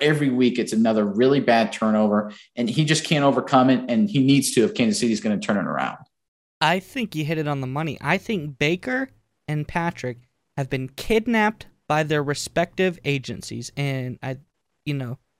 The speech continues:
Speaker 2: uh, the insurance industry, it's big money out there. I think they have kidnapped the real Q Bs, put their stunt doubles out there. And this is what we're seeing. Guys who can't play football. You know, I saw those guys early on in their career, they could play football. These guys who are on the field,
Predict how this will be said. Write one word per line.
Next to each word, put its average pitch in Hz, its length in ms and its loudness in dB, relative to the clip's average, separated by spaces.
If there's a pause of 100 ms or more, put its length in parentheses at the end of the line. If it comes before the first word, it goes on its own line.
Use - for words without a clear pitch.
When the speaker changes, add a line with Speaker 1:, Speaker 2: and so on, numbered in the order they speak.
(600)
Speaker 2:
uh, 143 220 -10
the 170 100 -10
insurance 185 560 -6
industry, 156 540 -4
it's 160 120 -8
big 214 400 -2
money 196 360 -2
out 139 220 -2
there. 143 300 0
I 139 60 -6
think 165 220 -6
they 156 80 -8
have 139 160 -12
kidnapped 247 420 -4
the 233 100 0
real 170 200 2
Q 135 200 -6
Bs, 127 300 -6
put - 140 -2
their 165 100 0
stunt 165 340 -2
doubles 131 300 -4
out 123 200 -8
there. 123 200 -6 (420)
And 139 80 -4
this 190 140 -4
is 247 140 -8
what 269 120 -4
we're 240 60 -4
seeing. 196 480 -4
Guys 156 300 -2
who 233 100 -6
can't 208 240 -6
play 190 140 0
football. 135 500 -2 (720)
You 147 80 0
know, 135 200 -2 (160)
I 180 140 4
saw 233 240 2
those 226 300 2
guys 190 320 0
early 196 280 2
on 220 140 2
in 226 140 0
their 226 100 2
career, 226 360 0 (120)
they 147 140 0
could 151 160 -8
play 151 140 2
football. 131 360 -2
These 170 240 -2
guys 202 260 2
who 202 80 0
are 196 140 2
on 175 140 0
the 156 80 -4
field, 196 340 2